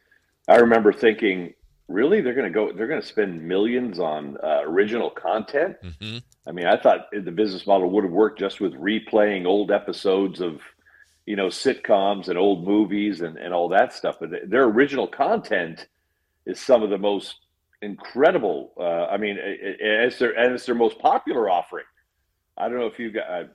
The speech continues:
Speaker 1: my wife and I last night watched, um, American Nightmare,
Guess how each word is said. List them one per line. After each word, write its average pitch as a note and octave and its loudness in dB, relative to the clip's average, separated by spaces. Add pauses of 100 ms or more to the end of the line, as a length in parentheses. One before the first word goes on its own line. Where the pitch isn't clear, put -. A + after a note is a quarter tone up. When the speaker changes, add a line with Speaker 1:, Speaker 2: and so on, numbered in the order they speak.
Speaker 1:
my F2 -4
wife G2 -4
and F2+ -8
I F2 -6
last E2+ -4
night D#2+ -8
watched, D#2+ -6
um, C#2+ -8 (460)
American F2 -4
Nightmare, C2+ -6